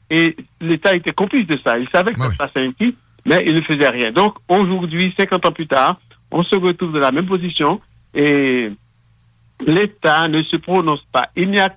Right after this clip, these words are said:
Speaker 1: qu'une seule personne, une seule personne qui se dresse, euh,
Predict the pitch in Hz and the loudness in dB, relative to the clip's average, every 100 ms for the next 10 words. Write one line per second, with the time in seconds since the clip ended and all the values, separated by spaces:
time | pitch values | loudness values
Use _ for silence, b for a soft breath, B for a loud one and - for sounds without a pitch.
0 | _ 233 254 220 - - 214 190 180 165 | _ 0 0 0 -6 -6 -6 -4 -6 -4
1 | 185 175 247 220 180 160 143 175 160 - | -2 0 -2 -2 -2 -2 -2 0 0 -4
2 | _ _ _ - 190 185 160 170 185 180 | _ _ _ -2 0 2 0 2 0 -2
3 | _ - 147 139 131 117 | _ -2 0 2 0 -2